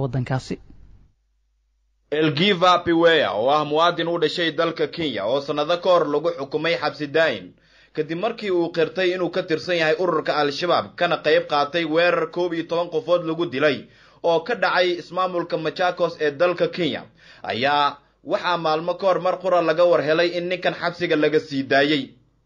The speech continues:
Speaker 2: Inkastoo warbaahinta ay siyaabo kala duwan uga faaloonayaan sii daynta ninkan, haddana xogaha ugu badan ee warbaahinta ay warinayaan ayaa la sheegay in ay salka ku hayaan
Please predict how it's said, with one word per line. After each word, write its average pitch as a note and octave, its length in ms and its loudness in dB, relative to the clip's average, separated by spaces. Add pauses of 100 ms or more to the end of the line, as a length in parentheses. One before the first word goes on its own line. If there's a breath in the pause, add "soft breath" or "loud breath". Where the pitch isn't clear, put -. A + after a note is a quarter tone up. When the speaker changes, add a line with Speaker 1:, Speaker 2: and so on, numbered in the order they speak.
(680 soft breath)
Speaker 2:
Inkastoo A3+ 540 2
warbaahinta E3+ 580 2
ay E3+ 120 -2
siyaabo E3+ 420 -4
kala D#3 180 -2
duwan F3 400 -4
uga E3 380 0 (400)
faaloonayaan D#3 880 4
sii C#3+ 200 -8
daynta E3+ 380 -4
ninkan, C#3 380 -6 (320 soft breath)
haddana D#3+ 460 0 (240 loud breath)
xogaha F#3 320 2
ugu G3+ 160 0
badan F3+ 320 2
ee F3+ 80 2
warbaahinta E3 640 0
ay E3 80 0
warinayaan D#3+ 600 -2
ayaa C3+ 360 0
la D3+ 160 0
sheegay D#3 420 0 (140)
in F#3 100 -4
ay D#3+ 160 0
salka F3+ 380 0
ku F3+ 80 0
hayaan D#3 480 0